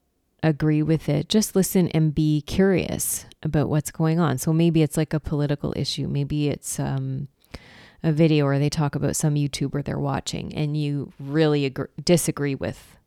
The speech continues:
what they're watching. Just listen and be curious and try to find out why they think this way, why they agree with this person, why they don't agree with it. Like,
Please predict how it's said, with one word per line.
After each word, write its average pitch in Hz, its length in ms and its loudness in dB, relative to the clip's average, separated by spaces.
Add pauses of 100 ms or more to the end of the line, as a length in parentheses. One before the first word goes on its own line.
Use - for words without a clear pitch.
(140)
what 143 180 -8
they're 147 160 -2
watching. 135 520 -4 (1000)
Just - 300 0
listen 349 320 4
and 170 240 4
be 180 120 4
curious 165 560 4
and 165 140 2
try 170 240 2
to 170 80 4
find 165 360 0
out 156 360 4
why 160 640 6 (520)
they 147 180 0
think 151 320 -2
this 175 280 2
way, 180 460 4
why 147 400 0
they 143 220 -2
agree 165 300 4
with 185 160 4
this 185 180 0
person, 175 420 0
why 139 140 0
they 139 120 -4
don't 147 260 0
agree 180 200 0
with 190 140 0
it. - 80 -4
Like, 165 240 0